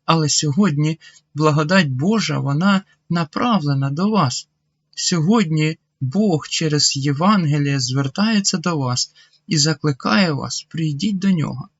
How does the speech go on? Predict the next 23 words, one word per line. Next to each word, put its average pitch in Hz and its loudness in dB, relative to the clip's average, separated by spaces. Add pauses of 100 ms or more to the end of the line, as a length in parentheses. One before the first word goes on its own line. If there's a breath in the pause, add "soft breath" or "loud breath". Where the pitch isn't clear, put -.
(640 soft breath)
визнайте 196 2
свою 175 0
гріховність, 165 -2
покличте 214 -2
його 139 0
стати 214 -4
вашим 175 -2
Спасителем, 156 -2 (500 loud breath)
і 160 2
ви 185 2 (840)
будете 175 2
так - -2
само, 220 4
як 202 2
Давид, 175 0 (260)
переживати 165 0
це 151 -2
близьке, 147 2 (140)
спасаюче, 143 2 (100)
збудовуюче 131 0
спілкування 156 -2
з 143 -4
Богом 156 -2